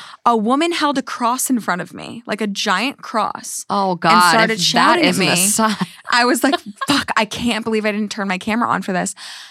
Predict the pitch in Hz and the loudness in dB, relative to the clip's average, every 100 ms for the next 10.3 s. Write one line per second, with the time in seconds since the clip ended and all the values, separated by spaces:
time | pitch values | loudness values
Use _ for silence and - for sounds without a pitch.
0 | - - - 226 220 214 214 196 - - | -18 -4 0 2 2 4 2 0 -2 -2
1 | 220 233 220 - 233 233 202 208 233 - | 0 2 0 2 2 2 2 0 0 0
2 | 262 247 240 226 294 285 - - - 220 | -2 0 0 -2 -2 -2 -4 -6 -4 -4
3 | - 208 214 214 208 - 214 262 - - | -2 0 2 2 0 0 0 2 0 -2
4 | 208 196 - - 214 220 - 113 - - | -4 -6 -4 -4 -4 -6 -6 -8 -12 -18
5 | - - - - 262 294 339 330 320 285 | -18 -12 -2 2 2 4 4 4 4 4
6 | 269 262 254 - - - - 254 277 311 | 4 2 0 -4 -6 -4 2 4 4 4
7 | 311 - 233 240 240 220 202 202 226 247 | 4 4 4 4 2 2 2 4 4 2
8 | 220 233 220 - 202 185 202 - 208 220 | 0 -2 -2 0 2 2 2 2 2 2
9 | 214 196 180 170 - 185 185 175 180 190 | 2 2 2 -2 -2 -4 -2 -2 -2 -2
10 | - - - | -2 -4 -6